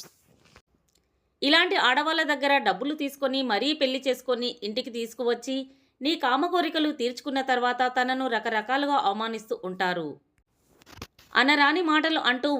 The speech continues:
ఉన్న తన ఇంటి పరువు కోసం, తన పిల్లల కోసం భరిస్తూ ఉంటుంది ఒక గుణవంతురాలైన ఆడది. ఒక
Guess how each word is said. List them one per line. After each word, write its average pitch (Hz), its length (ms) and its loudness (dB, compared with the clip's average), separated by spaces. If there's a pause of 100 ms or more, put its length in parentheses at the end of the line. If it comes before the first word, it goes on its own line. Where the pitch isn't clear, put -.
ఉన్న 233 220 0
తన 311 200 2 (140)
ఇంటి 226 260 -4
పరువు 269 220 2
కోసం, 254 380 0
తన 247 180 2 (100)
పిల్లల 214 260 0
కోసం 277 320 -2
భరిస్తూ 214 400 0
ఉంటుంది 202 440 -2 (400)
ఒక 269 140 -2 (100)
గుణవంతురాలైన 262 760 2 (180)
ఆడది. 175 320 -2 (1700)
ఒక 254 120 4